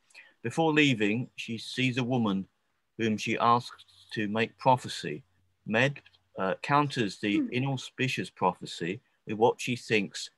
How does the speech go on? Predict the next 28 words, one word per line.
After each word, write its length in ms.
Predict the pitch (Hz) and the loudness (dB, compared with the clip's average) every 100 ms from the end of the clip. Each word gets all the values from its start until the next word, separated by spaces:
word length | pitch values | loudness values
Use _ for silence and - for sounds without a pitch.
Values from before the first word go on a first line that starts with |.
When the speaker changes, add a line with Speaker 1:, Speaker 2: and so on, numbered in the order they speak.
| _ | _
Speaker 1:
she 200 | - 117 | -4 -2
knows 400 | 104 104 98 90 | 0 0 0 -4
of 80 | 92 | -8
the 60 | |
strength 560 | - - 127 101 85 - | -10 -6 0 0 0 -8
of 120 | 87 | -12
the 80 | 90 | -12
force 480 | - 123 87 - - | -2 0 0 -2 -10
that 100 | 95 | -8
will 120 | 95 | -6
be 120 | 87 98 | -6 -6
confronting 640 | 101 92 127 113 - 78 | -8 0 0 0 -4 -10
them, 160 | 78 - _ _ _ - - - _ | -10 -12 _ _ _ -20 -20 -20 _
much 280 | - 147 139 | 0 0 2
of 120 | 135 | 0
which 400 | 123 101 - - - - - | 2 0 0 -6 -8 -18 -4
will 120 | 120 | -2
be 120 | 117 | -2
paralyzed 920 | 110 - 147 139 107 92 80 82 - - _ _ | -4 -2 2 4 4 4 4 0 -6 -14 _ _
by 360 | 110 107 107 107 _ - _ _ - | 4 6 6 2 _ -20 _ _ -8
period 480 | - 170 135 92 - | 2 4 4 2 -2
pains 640 | - 80 73 - 73 - - _ _ _ _ _ - | -6 -6 -6 -8 -12 -16 -20 _ _ _ _ _ -6
inflicted 560 | 104 - 156 127 139 | -6 0 2 2 -2
upon 360 | 113 - 113 107 | -6 0 0 2
them 160 | 104 90 | 0 2
by 220 | 107 110 | 4 4
a 20 | |
goddess 640 | - 110 92 80 - - | 4 4 4 0 -6 -14